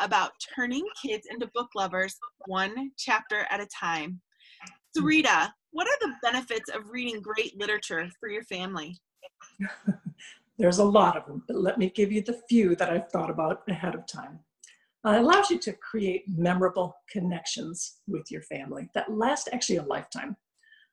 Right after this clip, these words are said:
Speaker 2: Uh, I know that when my kids were little, I read The House at Pooh Corner to them. And in that story, they play a game called Pooh Sticks. And if we did, and whenever we would go over a creek,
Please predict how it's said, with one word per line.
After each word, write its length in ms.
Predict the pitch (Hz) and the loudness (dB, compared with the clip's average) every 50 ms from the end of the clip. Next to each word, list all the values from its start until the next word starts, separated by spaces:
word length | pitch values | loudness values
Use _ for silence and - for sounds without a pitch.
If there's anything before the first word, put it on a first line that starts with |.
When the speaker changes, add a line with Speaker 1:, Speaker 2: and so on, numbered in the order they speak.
| _ | _
Speaker 2:
Uh, 200 | - 233 190 - - | -2 0 0 2 4
I 100 | 233 202 208 | 6 8 10
know 220 | 208 208 202 208 | 10 10 10 8
that 280 | 202 208 180 180 180 - | 6 6 4 4 2 2
when 140 | 233 175 175 | 2 2 2
my 100 | 165 - | 0 0
kids 240 | - - 226 - - | 0 0 0 2 2
were 80 | 196 190 | 2 4
little, 320 | 180 180 175 185 208 214 - | 4 4 4 4 4 2 2
I 60 | 175 | -2
read 260 | 156 165 165 165 175 - - | -4 -4 -4 -6 -6 -6 -6
The 60 | 190 | -8
House 420 | - - - 190 202 202 - - - | -6 -4 -4 -2 -2 -2 -2 -4 -4
at 180 | - 202 - - - - | -6 -6 -8 -6 -6 -6
Pooh 100 | 220 208 - - | -6 -6 -4 -4
Corner 320 | 208 180 156 175 220 240 _ | -4 -2 -2 -2 -4 -4 _
to 100 | - - | -4 -4
them. 380 | 208 190 180 190 226 247 240 - _ _ _ _ _ _ - - | -4 -2 0 2 2 2 2 0 _ _ _ _ _ _ 2 6
And 100 | 196 190 | 8 8
in 100 | 196 202 | 10 8
that 180 | 196 208 - | 6 4 2
story, 360 | - - - 202 180 180 185 | 0 2 4 4 6 8 6
they 260 | 185 180 170 165 165 - _ | 6 6 4 0 -2 -4 _
play 140 | - 196 196 | 0 0 0
a 40 | 196 | 0
game 240 | 196 185 175 185 190 | 0 -2 -2 -2 -2
called 240 | - - 190 190 - _ _ - | -4 -6 -8 -8 -10 _ _ -2
Pooh 100 | - 254 | 0 0
Sticks. 560 | 247 - - - 76 - - - - - _ _ _ _ _ _ _ _ _ _ _ - | 0 0 -2 -4 -4 -4 -6 -10 -10 -12 _ _ _ _ _ _ _ _ _ _ _ 2
And 200 | 214 190 208 - - | 2 2 2 2 2
if 220 | - 254 254 - - | 2 2 2 2 0
we 180 | 202 185 170 - | -2 -2 -2 -2
did, 140 | - 247 - - - - - - - - - | -4 -4 -4 -6 -12 -20 -20 -20 -8 0 6
and 140 | 247 202 196 | 8 8 10
whenever 280 | 208 262 277 277 302 | 10 8 6 4 4
we 120 | 262 277 240 | 2 2 2
would 140 | 220 214 | 0 2
go 120 | - 220 202 | 4 4 4
over 220 | 202 202 214 196 | 4 4 2 0
a 40 | 190 | 0
creek, 300 | 196 - - - 170 - | -2 -4 -6 -6 -6 -6